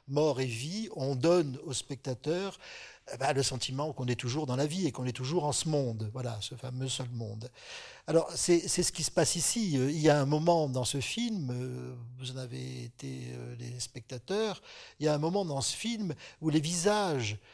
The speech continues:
des spectateurs allemands, ben, sont pathétiques,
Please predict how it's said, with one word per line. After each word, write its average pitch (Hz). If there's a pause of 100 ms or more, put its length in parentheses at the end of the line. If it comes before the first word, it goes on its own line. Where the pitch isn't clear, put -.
(220)
des 127
spectateurs 151
allemands, 170
ben, 127
sont 170
pathétiques, -